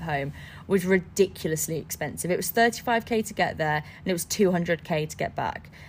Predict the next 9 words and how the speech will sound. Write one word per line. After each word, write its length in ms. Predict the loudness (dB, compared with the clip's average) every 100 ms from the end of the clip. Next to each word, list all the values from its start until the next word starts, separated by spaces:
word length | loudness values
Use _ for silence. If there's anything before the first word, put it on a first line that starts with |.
| 0
That 260 | 0 2
is 80 | 0
a 60 | 0
difference 760 | 0 0 0 -4 -4 -6 -12 -16 -18 -14
of 100 | -10
twelve 420 | -2 2 2 -2
pounds. 580 | -6 -8 -8 -10 -12 -12 -16 -20 -20 -6
But 120 | 2
anyway, 580 | 4 4 2 0 -4